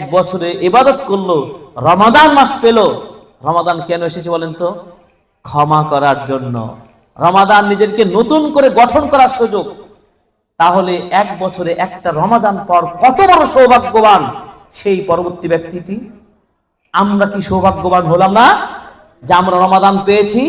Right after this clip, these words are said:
আপনার পাড়ায় মহল্লায় দেখেন, এই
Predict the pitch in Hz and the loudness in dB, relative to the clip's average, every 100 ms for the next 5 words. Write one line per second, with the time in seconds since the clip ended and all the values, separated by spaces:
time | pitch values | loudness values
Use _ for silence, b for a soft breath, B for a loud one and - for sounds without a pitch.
0 | 359 - - - - 190 214 220 226 208 | -4 -10 -20 -20 -4 -2 -2 0 2 2
1 | 208 202 196 190 180 190 190 185 185 190 | 2 4 4 2 0 0 0 -2 -4 -4
2 | 180 - 202 | -8 -6 -6